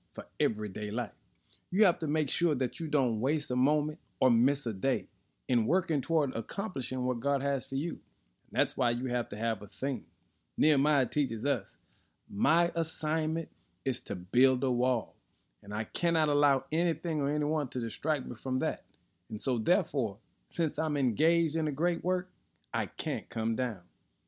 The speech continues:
Hey family, what is your focus for the day? What is your assignment?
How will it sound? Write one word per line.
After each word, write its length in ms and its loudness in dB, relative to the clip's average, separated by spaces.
Hey 120 2
family, 440 -4
what 200 4
is 180 2
your 100 4
focus 480 0
for 180 -4
the 120 -8
day? 320 -4
What 160 2
is 120 2
your 160 4
assignment? 640 -2